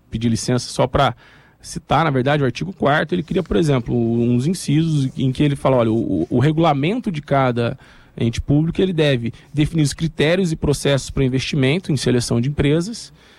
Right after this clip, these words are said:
é, os limites orçamentários da carteira de investimento, os limites de exposição aos riscos de investimento, é, e bem como as premissas de seleção de empresas-alvos. E aí ele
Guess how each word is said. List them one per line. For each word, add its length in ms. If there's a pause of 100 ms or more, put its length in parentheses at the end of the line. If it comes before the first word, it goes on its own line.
(160)
é, 100
os 100
limites 420
orçamentários 600
da 80
carteira 340
de 60
investimento, 640 (320)
os 120
limites 360
de 80
exposição 760
aos 200
riscos 320
de 80
investimento, 800 (520)
é, 480
e 60
bem 200
como 480 (260)
as 180
premissas 520
de 80
seleção 540
de 100
empresas-alvos. 920
E 60
aí 180
ele 260